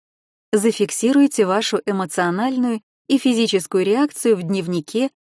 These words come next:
или рабочей тетради. Обратите внимание на то, как размышления о вашем детстве влияют на восприятие себя,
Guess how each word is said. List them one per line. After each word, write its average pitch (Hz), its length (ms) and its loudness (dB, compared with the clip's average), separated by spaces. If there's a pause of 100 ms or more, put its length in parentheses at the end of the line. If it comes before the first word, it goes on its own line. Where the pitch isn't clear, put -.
или 302 240 6
рабочей 202 500 0
тетради. 156 600 -4 (760)
Обратите 196 520 0
внимание 196 520 0
на 185 140 -2
то, 240 160 0
как 180 240 -4
размышления 180 800 -2
о 190 160 -4
вашем 175 360 -2
детстве 175 500 -2 (360)
влияют 269 520 4
на 220 180 0
восприятие 214 680 0
себя, 160 480 -4